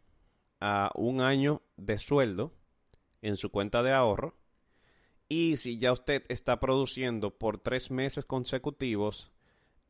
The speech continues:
el equivalente a cuatro veces su sueldo. ¿Escuchó la fórmula?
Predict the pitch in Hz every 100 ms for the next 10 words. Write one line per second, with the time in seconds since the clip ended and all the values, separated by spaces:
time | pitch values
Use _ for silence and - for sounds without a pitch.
0 | - 131 143 - 151 143 131 123 113 101
1 | - 113 120 120 107 104 110 95 95 98
2 | 85 65 - - - _ _ - 82 -
3 | - 120 131 127 98 82 73